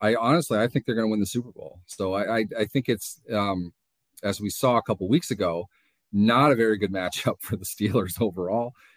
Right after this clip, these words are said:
Uh, perhaps Baltimore is, perhaps Tennessee is. That's, that's why they're able to win those games. But, uh, Kansas City is just simply not, they're, they're not going to struggle a whole lot to, to beat Pittsburgh in this game. Uh, my prediction, um,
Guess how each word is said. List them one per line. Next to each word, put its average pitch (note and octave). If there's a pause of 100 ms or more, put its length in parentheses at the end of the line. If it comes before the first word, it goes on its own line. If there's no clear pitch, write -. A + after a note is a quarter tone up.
(120)
Uh, G2+
perhaps A2+
Baltimore A2+
is, G#2+
perhaps G#2+
Tennessee A#2
is. F2
That's, F#2
that's G2
why A2
they're G2+
able G2
to G2
win G2+
those G#2
games. E2+
But, F2+ (100)
uh, F#2
Kansas B2
City G#2 (420)
is B2+
just -
simply G2+
not, F#2 (460)
they're, G#2 (200)
they're B2+
not A#2
going G#2
to F2
struggle F2
a D#2+
whole F#2
lot E2+ (160)
to, D#2+ (100)
to E2+
beat E2+
Pittsburgh D#2+
in E2
this D#2
game. D#2+ (400)
Uh, A2
my A#2
prediction, G#2+ (880)
um, F#2